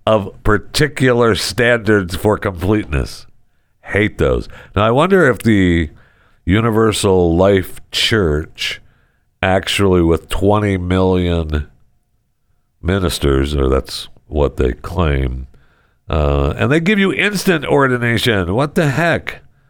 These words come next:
Why? Notable U L C members. Okay, so maybe I'm on that list on their website. Notable U L C. Oh, no, it doesn't look like I'm there either. Nope. Do they have a list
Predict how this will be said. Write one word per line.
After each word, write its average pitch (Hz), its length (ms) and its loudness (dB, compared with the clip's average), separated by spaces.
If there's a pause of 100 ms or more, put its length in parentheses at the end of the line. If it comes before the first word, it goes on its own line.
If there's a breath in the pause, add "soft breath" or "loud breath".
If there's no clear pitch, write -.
(400)
Why? 117 580 0
Notable 98 840 2 (220)
U 92 260 2
L 87 100 4
C 92 220 2
members. 82 360 0
Okay, 98 300 0
so 92 140 -2
maybe 90 240 0
I'm 71 160 0
on 65 160 -2
that 67 180 -2
list 67 240 -2
on 67 160 -2
their 67 160 2
website. 67 600 -2
Notable 73 600 0
U 71 160 -2
L 69 80 -4
C. 73 340 -4
Oh, 85 200 -8
no, 101 160 -4
it 98 60 -4
doesn't 98 240 -4
look 107 180 -6
like 104 160 -4
I'm 95 160 -4
there 101 240 -2
either. 78 420 -4 (960)
Nope. 110 180 -2
Do 104 100 2
they 131 160 4
have 156 140 0
a 113 60 2
list 123 640 -2